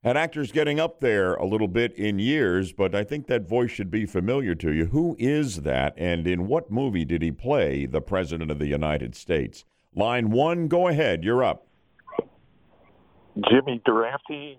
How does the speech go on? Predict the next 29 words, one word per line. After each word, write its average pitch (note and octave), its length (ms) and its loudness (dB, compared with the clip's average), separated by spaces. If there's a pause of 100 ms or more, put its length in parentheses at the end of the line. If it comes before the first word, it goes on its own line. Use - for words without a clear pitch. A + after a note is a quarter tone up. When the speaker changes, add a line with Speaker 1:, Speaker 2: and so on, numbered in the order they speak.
Speaker 1:
No, F#2 420 -2
it's E2 160 -6
not G2+ 240 -4
Jimmy E2+ 240 -4
Durante. D#2 460 -2
Open G#2+ 280 0
line, A2 360 0
four A2 220 2
oh G2+ 80 2
seven, F#2+ 400 -2
nine F#2+ 240 -2
one F#2 200 0
six, E2+ 300 -4 (340)
fifty-four E2+ 1000 -2
hundred. D2+ 440 -4 (280)
Line A2 420 0
two, E3+ 480 2 (240)
name D3+ 300 0
the E3+ 160 2
actor, A2+ 500 0 (460)
name C3 420 0
the C3 80 0
movie A2 380 0
in D#2 100 0
which E2+ 200 -2
he E2+ 60 -2
played E2 320 0
the F2 80 0
president. D#2 580 -6